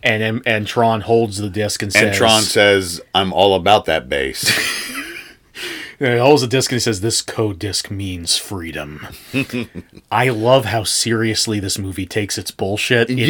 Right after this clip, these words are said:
Speaker 2: Yeah,
Speaker 1: so
Speaker 2: and
Speaker 1: good.
Speaker 2: it just, it needs to be more.
Speaker 1: It needs
Speaker 2: It
Speaker 1: to be
Speaker 2: needs to be
Speaker 1: more.
Speaker 2: more. It needs to be fleshed out.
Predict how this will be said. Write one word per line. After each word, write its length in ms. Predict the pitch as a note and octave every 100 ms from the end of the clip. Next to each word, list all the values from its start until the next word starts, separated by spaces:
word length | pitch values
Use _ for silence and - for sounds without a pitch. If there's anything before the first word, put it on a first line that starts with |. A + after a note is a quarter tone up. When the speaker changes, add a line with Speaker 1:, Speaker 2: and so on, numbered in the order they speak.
| G3+
Speaker 2:
Yeah, 160 | D#3+
Speaker 1:
so 220 | A2+ C3+
Speaker 2:
and 200 | B2 B2+
Speaker 1:
good. 220 | A2 G#2+ F#2
Speaker 2:
it 40 |
just, 260 | C#3+ C3+ B2 - - - - - _
it 80 | A#2+
needs 300 | C3 C#3+ A#2
to 60 | A#2+
be 120 | B2
more. 560 | A#2+ A2 G#2 F2 C2 - -
Speaker 1:
It 120 | D3
needs 200 | C3+ A#2
Speaker 2:
It 20 |
Speaker 1:
to 60 | A#2+
be 60 | A#2+
Speaker 2:
needs 100 | A#2
to 20 |
be 40 | A#2
Speaker 1:
more. 140 | B2
Speaker 2:
more. 180 | B2 B2
It 20 |
needs 260 | G#2+ A2+ G#2
to 60 | G2+
be 140 | G2
fleshed 420 | - A2+ G#2+ -
out. 340 | F#2+ F#2+ F2+